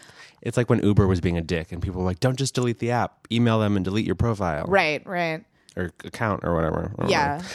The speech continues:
Speaker 1: But that is creepy. Like, ew.
Speaker 2: Isn't that creepy? Like, just don't do that. That's such a fucking weird faux pas.
Speaker 1: Yeah.
Speaker 2: Like, let your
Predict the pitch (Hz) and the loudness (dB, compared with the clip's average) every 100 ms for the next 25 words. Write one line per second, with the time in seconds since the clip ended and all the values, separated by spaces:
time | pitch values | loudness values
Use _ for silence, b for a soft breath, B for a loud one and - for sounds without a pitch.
0 | B 127 202 175 - 113 - 87 85 85 | B 4 6 2 0 -2 0 -2 -2 -2
1 | 87 110 453 605 - 480 523 539 453 330 | -2 0 2 0 2 2 2 0 -2 0
2 | 415 427 - 330 440 - 285 359 254 247 | -2 -2 -2 -2 -2 0 2 2 0 -2
3 | - - 302 392 370 285 285 269 285 233 | -2 -2 0 0 0 -2 -4 -4 -4 -2
4 | 190 226 262 247 - 160 190 - 170 135 | 0 0 0 -2 -8 -4 -4 -4 -4 -2
5 | 104 180 208 107 92 82 104 - 254 247 | -2 -4 0 2 4 2 -6 -2 -2 -2
6 | 233 233 320 339 330 311 269 | -2 0 0 -2 -2 -4 -8